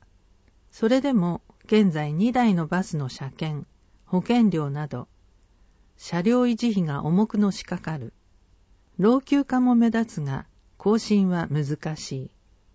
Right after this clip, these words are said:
中古車でもいいので、寄付してくれるところがあると嬉しい、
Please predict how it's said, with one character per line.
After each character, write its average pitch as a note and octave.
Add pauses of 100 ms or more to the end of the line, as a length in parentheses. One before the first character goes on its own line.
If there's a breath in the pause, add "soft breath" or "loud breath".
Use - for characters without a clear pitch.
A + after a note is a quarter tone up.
(300)
中 B3+
古 D4+
車 B3
で F3+
も D#3
い G3+
い F#3
の C#3+
で、 C3 (260)
寄 -
付 G3+
し -
て F3
く F3+
れ F#3
る F#3
と F#3
こ F#3
ろ F3+
が D#3
あ F3+
る E3
と C3 (180)
嬉 F#3+
し -
い、 -